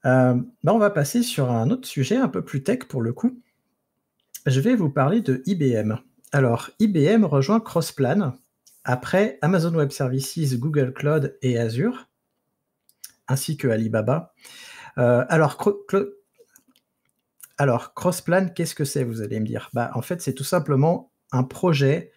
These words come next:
de plan de contrôle multi-cloud pour Kubernetes. Donc, il faut savoir que Kubernetes a un plan de contrôle, donc ce qu'on appelle le control plane, qui est en fait l'interface et l'A P I, qui permet de contrôler l'ensemble de l'agrégat. Eh ben, Crossplane propose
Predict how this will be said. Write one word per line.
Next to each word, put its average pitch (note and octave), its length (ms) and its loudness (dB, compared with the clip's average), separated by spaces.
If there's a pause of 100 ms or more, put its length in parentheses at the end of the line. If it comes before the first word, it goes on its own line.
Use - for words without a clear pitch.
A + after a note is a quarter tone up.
(280)
de A#2 120 -2
plan F#3 240 0
de G3 80 -10
contrôle D#3 500 0
multi-cloud E3 640 0
pour C#3 160 -6
Kubernetes. C3+ 640 0
Donc, G#2+ 200 -8
il - 40 -14
faut - 100 -10
savoir D3+ 280 -2
que C#3 100 -2
Kubernetes A#2+ 500 -2
a G#2+ 60 -2
un G#2+ 100 -6
plan C3+ 220 0
de C3+ 40 -4
contrôle, C3+ 480 -2
donc B2+ 280 -6
ce - 40 -20
qu'on - 140 -6
appelle A2 220 -2
le G#2 80 -4
control A2+ 360 -4
plane, C#3 400 0 (300)
qui - 80 -4
est - 20 0
en G#2+ 40 -2
fait C3+ 240 -2
l'interface C3+ 880 0 (380)
et D#3 200 4
l'A A2+ 140 2
P B2 160 0
I, G3+ 260 -2 (340)
qui C3 140 -2
permet C3+ 260 2
de G3+ 60 -6
contrôler D#3 640 0
l'ensemble D3 460 0
de C3+ 80 2
l'agrégat. C3+ 580 -2 (560)
Eh B2+ 120 0
ben, F#3+ 320 0 (480)
Crossplane D#3+ 760 0 (360)
propose E3 640 -2